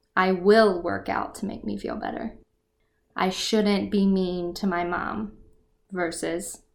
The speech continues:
"I will not be mean to my mom." When something bad happens, especially, is when the self-talk should be extra positive. So again, in the situation of being a good parent, if something happens,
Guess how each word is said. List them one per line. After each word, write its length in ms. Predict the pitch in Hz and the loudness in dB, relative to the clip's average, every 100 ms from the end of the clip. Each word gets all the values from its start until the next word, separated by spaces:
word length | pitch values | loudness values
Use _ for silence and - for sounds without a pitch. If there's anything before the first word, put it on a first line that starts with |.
| _ _ - | _ _ 0
"I 140 | 185 185 | 2 4
will 320 | 180 196 196 | 4 4 6
not 500 | 196 185 180 - - | 6 4 2 -4 -4
be 160 | 185 | -2
mean 420 | 185 180 170 170 190 | 0 -2 -4 -6 -8
to 120 | 196 | -6
my 160 | 175 190 | -4 -4
mom." 460 | 190 - 226 - - _ _ _ _ _ _ _ - | -6 -6 -8 -10 -16 _ _ _ _ _ _ _ -8
When 200 | 185 185 | -4 -2
something 420 | 185 196 214 214 | 0 0 2 2
bad 300 | 185 170 185 | 2 0 0
happens, 540 | 196 190 208 214 214 | -2 -2 -2 -2 -2
especially, 1000 | - 185 - - 180 185 - 220 214 220 - | -4 -8 -8 -6 -4 -4 -2 0 2 0 -2
is 180 | 202 202 | -4 0
when 280 | 196 196 | 2 4
the 100 | 185 | 2
self-talk 680 | 190 180 185 - - 185 185 | 0 0 -2 -2 0 0 0
should 300 | - - 180 | -6 -4 -2
be 380 | 180 170 165 - - | 0 -2 -2 -8 -4
extra 440 | 180 175 - 214 | -2 -2 -4 -4
positive. 640 | 208 214 214 226 247 277 - _ _ _ _ _ _ | 0 0 0 -2 -4 -6 -12 _ _ _ _ _ _
So 240 | - 190 | -2 0
again, 320 | 185 185 185 | 0 2 2
in 120 | 190 190 | 2 0
the 80 | |
situation 600 | 190 202 196 180 180 196 | 0 -2 -2 -2 -2 -2
of 180 | 180 175 | -2 -2
being 260 | 180 180 180 | -2 -2 -2
a 80 | 175 | -4
good 260 | 175 175 | -4 -4
parent, 500 | - 175 170 214 - - - - - - | -4 -4 -2 -4 -6 -10 -12 -14 -16 -6
if 140 | 185 | -4
something 540 | - - 196 190 185 185 | -2 -2 0 0 -2 -4
happens, 840 | 180 165 185 190 233 254 - - | -4 -6 -4 -2 -2 -2 -10 -14